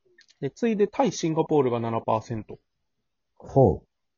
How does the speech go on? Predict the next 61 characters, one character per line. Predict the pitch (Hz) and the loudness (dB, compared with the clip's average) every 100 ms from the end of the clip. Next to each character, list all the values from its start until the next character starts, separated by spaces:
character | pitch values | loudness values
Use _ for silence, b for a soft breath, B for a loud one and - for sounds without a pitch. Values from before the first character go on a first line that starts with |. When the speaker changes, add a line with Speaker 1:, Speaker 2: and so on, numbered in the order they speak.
| _ | _
Speaker 1:
ス | 202 | 0
イ | 190 | 0
ス | - | -2
が | 165 165 | -2 -2
七 | 156 151 | 0 -2
点 | 127 113 | -4 -4
七 | 110 110 | -6 -8
パ | 113 | -8
ー | 110 | -8
セ | 123 | -8
ン | 110 | -10
ト | - | -10
で。 | 113 143 120 - _ | -2 0 0 -6 _
Speaker 2:
ス | - - - - 480 427 | -18 -14 -12 -8 -2 0
イ | |
ス？ | 254 - 98 67 _ _ | 0 2 0 0 _ _
Speaker 1:
は | - 185 | -4 4
い。 | 190 | 4
Speaker 2:
ス | |
イ | |
ス | - 127 | 4 4
も | 104 92 | 4 4
日 | 160 | 0
本 | 214 160 | 2 4
よ | 98 | 6
り | |
安 | 98 - | 6 4
い | 82 | -2
っ | |
て | 64 | -4
意 | 78 | 0
外。 | 92 95 95 - _ | 4 4 2 -4 _
Speaker 1:
ス | - 214 | -2 0
イ | |
ス | - 127 | 0 0
安 | 131 123 139 | -4 -2 -2
い | |
み | 120 | -2
た | 113 107 | -4 -6
い | |
で | 104 | -6
す | - | -8
ね。 | 113 104 117 _ _ _ _ _ _ _ _ - | -6 -6 -10 _ _ _ _ _ _ _ _ -6
Speaker 2:
へ | |
え。 | 113 139 139 131 131 123 - _ _ - | -2 0 0 0 0 -2 -8 _ _ 4
逆 | 233 214 | 4 4
に | |
一 | 208 247 | 4 4
番 | 247 233 | 4 4
高 | 247 | 6
い | 120 | 6
国 | - 104 | 6 2
っ | |
て | - | 0
ど | 82 | 0
こ | 82 | 0
な | |
ん | 60 | -4
で | |
す | - | -8
か？ | - | -16